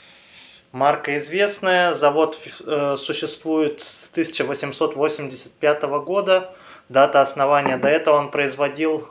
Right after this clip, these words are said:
э, кизлярку, это виноградная водка. И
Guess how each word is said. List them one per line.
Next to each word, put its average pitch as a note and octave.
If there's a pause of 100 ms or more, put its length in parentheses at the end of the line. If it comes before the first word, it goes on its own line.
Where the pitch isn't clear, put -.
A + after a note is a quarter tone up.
э, C3+
кизлярку, F3
это C3+
виноградная C#3
водка. C#3 (340)
И C#3+